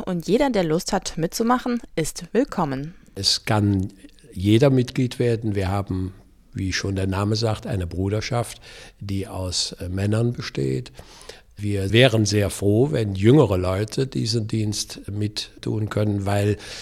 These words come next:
Speaker 2: wir natürlich eine relativ hohe Altersstufe haben. Und ansonsten gibt es keine großen Voraussetzungen. Wer in der katholischen Kirche zu Hause ist und auch den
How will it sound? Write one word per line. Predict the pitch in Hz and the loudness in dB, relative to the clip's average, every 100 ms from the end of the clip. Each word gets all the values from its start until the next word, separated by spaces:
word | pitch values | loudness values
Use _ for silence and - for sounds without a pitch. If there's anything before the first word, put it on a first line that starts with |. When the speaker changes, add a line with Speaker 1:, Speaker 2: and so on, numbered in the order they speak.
| - | -14
Speaker 2:
wir | - 107 113 | -2 2 4
natürlich | 113 113 120 113 110 - - 123 | 2 2 4 4 4 0 -4 -4
eine | 101 98 | -4 -2
relativ | 107 104 101 104 - - - | 0 -2 -2 -4 -4 -6 2
hohe | 113 98 | 4 4
Altersstufe | 107 101 87 - - 90 - 87 | 2 0 -2 -4 -4 -4 -4 -4
haben. | 85 82 85 85 - - - - - | -4 -6 -8 -12 -14 -18 -20 -20 -10
Und | - 104 101 98 - - | -2 2 2 0 -2 -4
ansonsten | 95 90 98 104 - 107 | -2 -2 0 2 2 2
gibt | 110 - | 0 -2
es | - - | -4 -2
keine | 95 87 82 | -4 -4 -6
großen | 80 92 90 - - | -6 -4 -4 -4 -6
Voraussetzungen. | - 78 87 85 98 95 - 92 87 | -6 -4 -4 -2 -2 -2 -4 -4 -6
Wer | 92 98 101 95 92 90 | -4 0 0 0 -2 -4
in | - 101 98 | -6 -6 -4
der | 95 87 85 | -4 -4 -6
katholischen | 92 110 98 98 87 | -4 -2 -2 -4 -4
Kirche | 101 98 87 | -4 -4 -4
zu | - 80 | -4 -4
Hause | 92 98 - | -2 -2 -4
ist | - 98 - - | -4 -4 -4 -4
und | 92 - | -8 -8
auch | 101 90 - | -10 -10 -10
den | - 92 90 | -8 -6 -6